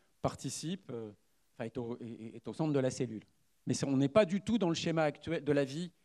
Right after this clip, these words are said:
tel qu'on l'imagine aujourd'hui. Ce système continue à se développer, et l'espace est, il est de plus en plus efficace, et l'espace est de plus en plus grand.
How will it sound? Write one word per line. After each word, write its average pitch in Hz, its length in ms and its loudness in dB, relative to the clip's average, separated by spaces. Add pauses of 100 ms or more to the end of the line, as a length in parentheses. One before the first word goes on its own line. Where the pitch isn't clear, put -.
(120)
tel 147 160 -4
qu'on 151 120 -2
l'imagine 139 360 2
aujourd'hui. 120 460 -2 (1900)
Ce - 180 8
système 202 460 8
continue 165 400 6
à 156 80 12
se 147 60 4
développer, 156 480 8
et 208 40 6
l'espace 185 540 4
est, 151 220 2
il 151 100 2
est 160 60 4
de - 40 -6
plus 170 120 0
en 165 80 6
plus 151 160 0
efficace, 175 400 0
et 160 40 0
l'espace 151 460 2
est 143 60 0
de - 40 -16
plus 151 200 -2
en 147 100 0
plus 147 340 -12 (140)
grand. 110 260 -8